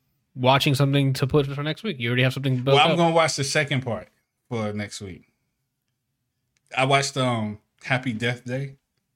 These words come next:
Speaker 1: Oh, put both of them in the same. That'd be better to put them all in one day. You put the, the, the old one and the new one the same day. I remember that one. I think
Speaker 2: You
Speaker 1: it's
Speaker 2: saw it?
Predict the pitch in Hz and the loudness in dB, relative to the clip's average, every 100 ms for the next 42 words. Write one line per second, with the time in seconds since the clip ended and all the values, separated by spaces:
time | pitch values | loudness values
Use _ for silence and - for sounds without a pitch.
0 | _ - 254 143 120 - 196 196 208 220 | _ 2 4 4 -2 -2 2 2 2 4
1 | 214 214 196 226 196 196 208 233 233 208 | 4 4 2 0 2 2 2 2 2 2
2 | 220 220 226 226 233 262 262 - _ _ | 2 2 2 0 0 2 0 -2 _ _
3 | _ _ _ _ _ _ _ _ _ - | _ _ _ _ _ _ _ _ _ -2
4 | 131 156 156 143 156 147 139 131 135 135 | 0 2 2 0 2 2 2 0 -4 -2
5 | 135 170 214 208 202 220 208 185 196 196 | -2 0 0 2 2 2 2 2 -2 -2
6 | 175 - _ _ _ _ _ _ _ _ | -4 -8 _ _ _ _ _ _ _ _
7 | _ _ _ _ _ _ _ _ _ - | _ _ _ _ _ _ _ _ _ -20
8 | - - - _ _ _ _ _ _ _ | -20 -20 -20 _ _ _ _ _ _ _
9 | - 147 151 120 110 113 120 127 - _ | -4 0 0 0 0 -2 -4 -8 -12 _
10 | _ - 139 147 156 185 | _ 0 2 4 2 0